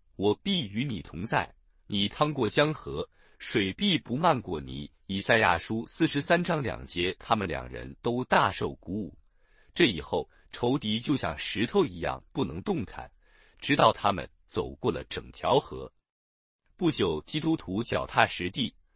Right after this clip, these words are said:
后来一路上水都很浅。他们就这样走过了河。有意思的是，班扬能够抓住许多基督徒面对死亡时的试探，甚至就和上述那本十五世纪教会写的手册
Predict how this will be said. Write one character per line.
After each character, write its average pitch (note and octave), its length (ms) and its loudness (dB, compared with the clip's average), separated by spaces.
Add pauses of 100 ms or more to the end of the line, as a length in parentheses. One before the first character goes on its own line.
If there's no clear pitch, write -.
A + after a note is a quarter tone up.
(100)
后 F#3 220 4
来 G#2+ 180 8
一 G#2+ 180 -2
路 E3 180 0
上 A#2 240 0
水 B1 400 -10
都 D3+ 200 0
很 G2 200 -8
浅。 - 300 -12 (840)
他 - 160 6
们 G#2 200 2
就 C3 240 0
这 A2+ 140 0
样 E2+ 280 2
走 C2+ 300 -4
过 D3 200 4
了 G2 100 2
河。 B1+ 360 -10 (800)
有 B2 180 4
意 F3 160 2
思 - 140 -4
的 G#2 120 2
是， - 300 -2 (320)
班 E3+ 200 10
扬 B2 340 6
能 A#2+ 120 -2
够 B2+ 200 4
抓 C#3 240 4
住 G#2+ 200 -2
许 D#2+ 280 -8
多 C3 200 2
基 D#3+ 160 -4
督 D#3+ 160 0
徒 D#2+ 440 -6
面 C3+ 200 2
对 G2 200 0
死 - 260 -6
亡 D#2 260 0
时 F#2+ 200 -4
的 G#2+ 80 2
试 - 180 0
探， - 320 -6 (380)
甚 F3+ 240 4
至 C3 320 0
就 B2+ 160 2
和 A2+ 180 2
上 C3+ 260 2
述 G2+ 240 -4
那 A2+ 160 2
本 D2 240 -4
十 - 220 0
五 A2+ 220 -2
世 C3+ 160 -2
纪 C3 180 -2
教 C#3 220 4
会 C#3 180 0
写 - 180 -6
的 D2+ 140 -4
手 A#1+ 340 -8
册 F#3 240 0